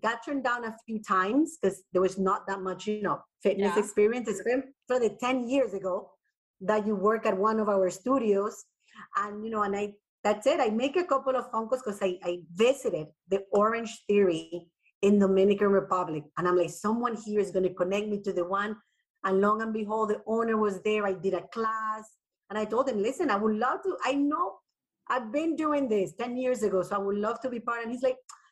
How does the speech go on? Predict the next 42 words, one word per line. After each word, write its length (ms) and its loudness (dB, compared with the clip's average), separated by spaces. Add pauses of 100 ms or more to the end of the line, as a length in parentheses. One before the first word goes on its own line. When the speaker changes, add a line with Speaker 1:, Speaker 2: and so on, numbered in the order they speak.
(120)
Speaker 1:
"You 100 2
know 120 4
what? 280 2
I'll 160 0
give 200 0
you 80 2
the 80 0
information 720 0
for 160 2
who's 180 -4
incorporated." 600 -6
So 60 -6
it 60 -6
was 120 -6
very 160 -2
weird. 320 2
I 160 -2 (100)
flew 240 0
to 100 -2
the 160 0
art 360 2 (720)
to 100 4
sort 260 0
of 140 0 (460)
get 240 -2
that 160 -2
connection. 560 -4
And 100 2
then 100 2
he 220 0
put 180 2
me 200 -2
in 140 4
touch, 460 -4 (420)
and 380 -2
Orange 360 -2
Theory 320 2
reached 260 -4
out, 240 -2
and 140 -8
I, 100 -12 (120)
it 200 -6